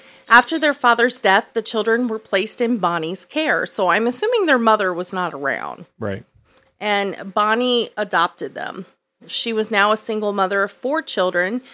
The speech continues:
Speaker 1: including her stepdaughter, Heather. Heather was eight years old at the time of her father's death, and so she grew up with Bonnie as her mom. Bonnie was described as responsible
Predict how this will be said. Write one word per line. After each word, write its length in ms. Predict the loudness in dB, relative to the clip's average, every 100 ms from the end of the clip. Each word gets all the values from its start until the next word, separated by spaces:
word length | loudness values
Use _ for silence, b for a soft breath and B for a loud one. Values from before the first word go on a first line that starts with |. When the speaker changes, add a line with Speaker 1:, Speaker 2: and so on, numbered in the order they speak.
| B B B -6
Speaker 1:
including 600 | -6 -4 -2 0 0 0
her 140 | -2
stepdaughter, 720 | -2 0 0 0 -2 0 0
Heather. 520 | -2 -2 -2 -4 -8 -12 _ _ b b b _
Heather 260 | 0 2 2
was 240 | 0 -2 -4
eight 200 | -4 -2
years 380 | -2 0 0 0
old 340 | 2 0 -2
at 180 | -8 -8
the 80 | -8
time 380 | -6 -2 0 -2
of 120 | -4
her 120 | -6
father's 500 | 0 0 2 -2 -6
death, 480 | -4 0 2 0 -6 -10
and 160 | -6
so 100 | -6
she 260 | -4 -2 -2
grew 280 | 0 2 2
up 160 | 2
with 180 | -4 -6
Bonnie 380 | -4 -4 -4 -6
as 200 | -6 -8
her 140 | -8
mom. 380 | -6 -6 -8 -14 _ _ _ _ _ _ _ _ _ _ _ _ b b b _
Bonnie 320 | 2 2 2
was 180 | 0 0
described 640 | -6 -8 2 6 6 4
as 400 | 0 0 0 -4
responsible 920 | -8 -8 -6 -4 -4 -6 -2 0 0